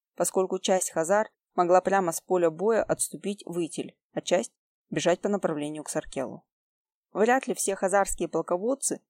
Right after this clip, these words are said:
полегли на поле боя, а потому существовала вероятность того, что как в столице Каганата,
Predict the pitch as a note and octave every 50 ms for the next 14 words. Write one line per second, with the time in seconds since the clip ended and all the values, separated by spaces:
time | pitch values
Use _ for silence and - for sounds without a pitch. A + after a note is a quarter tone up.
0 | _ _ _ - F3+ F3 F3 F3+ G3 G#3+ G#3+ G#3 F#3+ - G3+ G3 G3 G3+ F#3 E3+
1 | E3+ D#3 C#3+ C#3 C#3 - _ _ _ _ _ _ _ _ _ _ - F3+ - F3+
2 | - - F#3+ G3+ A#3 B3 - - F3+ - E3+ - - F3+ F3 F3 F3+ F3 F3 E3
3 | E3 F3 E3+ F3+ F3 F3 E3+ E3+ E3+ - - - E3+ F3 F#3 A3 A#3+ - _ _
4 | _ _ _ _ _ _ _ - - - - - - - - G#3 G3+ - - -
5 | - G3+ G3+ G3+ G3+ - - F3 - - E3 D3+ D#3+ E3 F3+ G#3 A#3 A#3 - D#3+
6 | -